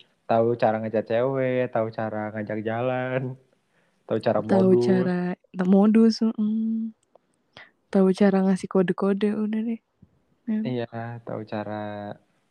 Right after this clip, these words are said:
Speaker 2: Tahu cara nyari topik.
Speaker 1: Karena zaman sekarang, nggak,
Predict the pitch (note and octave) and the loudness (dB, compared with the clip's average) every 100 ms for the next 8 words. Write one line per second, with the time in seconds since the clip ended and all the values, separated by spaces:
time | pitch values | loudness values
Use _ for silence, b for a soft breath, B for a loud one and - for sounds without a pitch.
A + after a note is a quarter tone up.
0 | _ _ - G#3 G3 G3+ G3 G3 G3 F#3+ | _ _ 4 4 4 2 2 2 2 2
1 | G3 G3 F#3+ F#3 _ - G3 G3+ G3+ G3+ | 2 0 -4 -6 _ -4 -2 0 -2 -4
2 | _ - - - _ - - _ _ _ | _ -10 -10 -10 _ -20 -20 _ _ _
3 | _ B2+ C3+ F3+ F3 - _ _ _ - | _ -6 0 0 0 -6 _ _ _ -8
4 | C3 B2+ B2+ C3 - C#3+ D#3 A#2 A2+ A2+ | -2 -2 -2 -8 -8 -6 -6 -8 -10 -12
5 | A#2+ _ _ _ _ _ _ _ _ _ | -16 _ _ _ _ _ _ _ _ _
6 | _ _ _ - A#2 | _ _ _ -6 -2